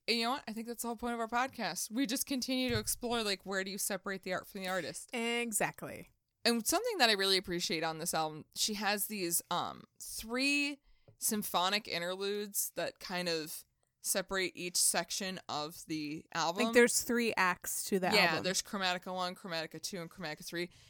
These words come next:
Speaker 1: And those are fucking beautiful. Those are
Speaker 2: Mm-hmm.
Speaker 1: symphonic, like, oh, God! Like, I'm like, "This is some soaring goddamn violins
Speaker 2: <laughs>
Speaker 1: right here. I'm here for this." Um, and honestly, like,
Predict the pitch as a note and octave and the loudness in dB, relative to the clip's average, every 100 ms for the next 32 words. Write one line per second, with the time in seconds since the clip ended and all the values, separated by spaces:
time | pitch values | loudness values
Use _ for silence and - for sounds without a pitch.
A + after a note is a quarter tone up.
0 | - - F3 G3+ F#4 F4 F#3+ G3+ F3+ F3+ | -20 -8 0 4 6 6 4 0 0 -4
1 | D#3+ E3+ F3+ F3 D#3 D3+ C#3 C3 E3+ F#3 | -4 -2 0 0 -2 -4 -6 -2 -2 2
2 | A3 G#3 F#3 D#3+ - E3 E3 E3 D3 - | 2 2 0 -2 0 2 2 0 -6 -6
3 | D#3 D3 _ - - _ F3+ F#3+ F#3 E3+ | -4 -4 _ -12 -12 _ 4 8 8 4
4 | - - A3 G3+ F3+ E3+ D3+ D#3+ E3 E3+ | -4 -8 6 10 12 10 6 -2 -2 -4
5 | D3+ - F3 - - - C#3 - F3+ D3+ | -8 -4 0 2 2 0 0 -2 -2 -4
6 | D#3 E3+ E3 E3 D#3+ F3+ F3+ F3+ F3 B3+ | -4 -4 -6 -2 -2 -2 -2 -2 2 2
7 | A3+ A3+ G3+ D4+ G#4+ A3+ - B3 F3+ E3+ | 2 0 2 4 6 6 2 -2 2 4
8 | G#3+ - G3 B3 - F#4+ G3 D#3+ - - | 2 2 6 6 6 2 2 0 -2 -6
9 | - - - - - G#3 F#3 D#3 D3 - | -20 -20 -20 -8 4 6 6 4 -2 -12
10 | _ _ _ _ _ - D4+ E4+ F#4 F4 | _ _ _ _ _ 0 4 6 6 4
11 | C4+ A3 | 2 -2